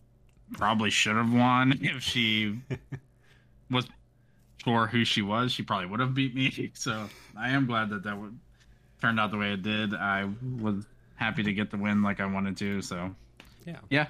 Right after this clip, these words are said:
Speaker 1: even if it was a lot of luck. <laughs>
Speaker 2: Um, we take 'em how we can get 'em. Um, <laughs> do you feel like you would have been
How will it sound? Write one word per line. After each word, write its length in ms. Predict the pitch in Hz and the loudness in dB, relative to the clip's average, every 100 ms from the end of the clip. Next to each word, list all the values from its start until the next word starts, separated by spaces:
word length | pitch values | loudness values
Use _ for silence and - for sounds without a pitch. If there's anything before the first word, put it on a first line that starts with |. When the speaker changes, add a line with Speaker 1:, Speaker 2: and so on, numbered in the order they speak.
| - - | -4 0
Speaker 1:
even 420 | 131 127 127 127 - | 2 4 2 2 -2
if 200 | 127 127 | -2 -2
it 100 | 120 - - | -6 -8 -8
was 160 | 113 | -6
a 20 | 107 | -4
lot 200 | 101 98 | -4 -6
of 80 | |
luck. 260 | 92 107 - - 170 | -8 -12 -14 -10 -8
<laughs> 640 | - - - - 135 160 - - _ - - - - - | -8 -12 -12 -8 -4 -4 -6 -12 _ -20 -20 -20 -20 -14
Speaker 2:
Um, 560 | 95 95 92 92 92 - _ | -10 -8 -8 -10 -12 -14 _
we 100 | 104 | -10
take 220 | 104 131 | -4 -4
'em 80 | 135 | -4
how 160 | 127 120 | -4 -4
we 80 | 113 | -4
can 200 | 113 104 | -6 -4
get 180 | 90 | -2
'em. 280 | 87 87 90 - - - - - | -4 -8 -12 -20 -20 -20 -20 -10
Um, 540 | 92 92 90 87 82 - - - _ | -4 -4 -4 -8 -12 -10 -10 -10 _
<laughs> 400 | - - - 117 | -20 -20 -14 -6
do 120 | 143 | -2
you 100 | 151 | -2
feel 340 | 139 160 170 175 | -2 0 0 0
like 520 | 143 131 120 - - - - | 0 0 -2 -8 -20 -20 -14
you 240 | 120 117 | -8 -6
would 240 | 107 110 117 | -2 0 0
have 200 | 107 - | -2 -4
been 640 | 110 107 107 104 104 104 | -4 -4 -6 -8 -10 -12